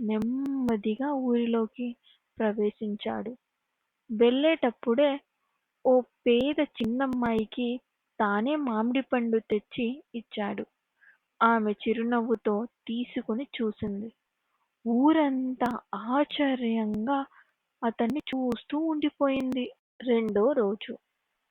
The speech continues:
ఓ రైతు తన పొలాన్ని చూసి బాధతో కూర్చున్నాడు. మట్టర్లిపోతున్న నేల, ఎండలతో దగ్నమైన మొక్కలు. ఆ సమయంలో గాలిబాలుడు మళ్ళీ కనిపించాడు. గాలిలో తేలుతూ వచ్చాడు.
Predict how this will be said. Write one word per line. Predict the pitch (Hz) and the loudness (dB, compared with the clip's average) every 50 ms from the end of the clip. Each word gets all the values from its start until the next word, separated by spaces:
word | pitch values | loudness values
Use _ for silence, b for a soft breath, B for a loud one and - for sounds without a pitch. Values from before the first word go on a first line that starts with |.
| _ _ - | _ _ 2
ఓ | 240 240 240 | 4 6 6
రైతు | 240 220 214 226 233 - - 208 202 214 233 254 - _ _ _ _ _ _ _ _ - | 6 4 2 2 0 0 -2 -2 -2 -2 -4 -8 -12 _ _ _ _ _ _ _ _ 0
తన | 240 240 | 0 0
పొలాన్ని | 226 - - 214 220 226 240 254 254 247 | 0 0 0 0 2 2 2 2 0 -2
చూసి | 233 - - 226 214 214 - - 247 277 | -4 -4 -2 -2 -2 -2 -2 -6 -8 -6
బాధతో | 247 202 196 185 185 202 196 - 202 - - 233 | -6 -4 -4 -2 -2 -2 0 -2 -2 -2 -2 -4
కూర్చున్నాడు. | 247 - - 202 196 - - 214 196 190 185 185 185 185 208 240 - _ _ _ _ _ _ _ _ _ _ _ | -4 -4 -6 -6 -6 -6 -8 -8 -6 -6 -6 -6 -6 -6 -8 -10 -12 _ _ _ _ _ _ _ _ _ _ _
మట్టర్లిపోతున్న | 233 226 214 - - 269 269 277 262 269 - - 226 214 208 - 233 220 214 214 214 | -2 -2 -2 2 2 2 2 2 0 -2 -2 0 -2 -2 0 -2 -4 -4 -2 -4 -4
నేల, | 202 202 196 196 208 214 208 196 190 202 240 277 - _ - | -2 -2 -2 -2 0 0 0 -2 -2 -4 -6 -10 -14 _ -6
ఎండలతో | 214 208 214 220 226 220 - 233 220 - 233 226 214 220 | -4 -4 -2 0 0 -2 -2 -4 -4 -2 0 0 0 -2
దగ్నమైన | 208 - 190 185 185 208 202 202 196 196 196 196 202 | -2 -4 -6 -6 -4 -6 -6 -4 -2 -2 -2 -2 -4
మొక్కలు. | 220 202 185 180 - _ - 190 180 226 226 - _ _ _ _ _ _ _ _ _ _ _ - | -4 -4 -6 -8 -10 _ -6 -6 -4 -6 -8 -12 _ _ _ _ _ _ _ _ _ _ _ 0
ఆ | 254 240 254 | 2 2 2
సమయంలో | 269 - 277 247 233 226 214 208 208 202 208 233 240 226 240 254 | 2 -2 -4 -4 -2 -2 -2 -2 -2 -2 -2 0 0 0 -2 -4
గాలిబాలుడు | 262 226 - 196 190 202 220 233 233 240 220 208 202 196 196 202 208 220 233 - 247 | -8 -6 -4 -2 0 0 0 0 0 0 0 0 0 0 0 0 -2 -2 -4 -6 -6
మళ్ళీ | 208 196 196 220 262 294 | -2 -2 0 2 2 0
కనిపించాడు. | 277 - 226 196 190 196 - 190 202 208 - - 208 214 226 - - _ _ _ _ _ _ _ _ _ _ _ 247 | 0 0 -2 -4 -4 -4 -6 -8 -8 -8 -10 -12 -12 -12 -12 -14 -16 _ _ _ _ _ _ _ _ _ _ _ -6
గాలిలో | 220 226 214 214 220 226 226 226 226 | -2 0 2 2 2 2 2 0 0
తేలుతూ | 214 - - 214 202 208 220 233 208 - - 233 254 | -2 0 0 2 2 2 2 0 -4 -2 -4 -2 -2
వచ్చాడు. | 240 190 - - - 180 190 196 | -2 -4 -4 -6 -8 -8 -6 -8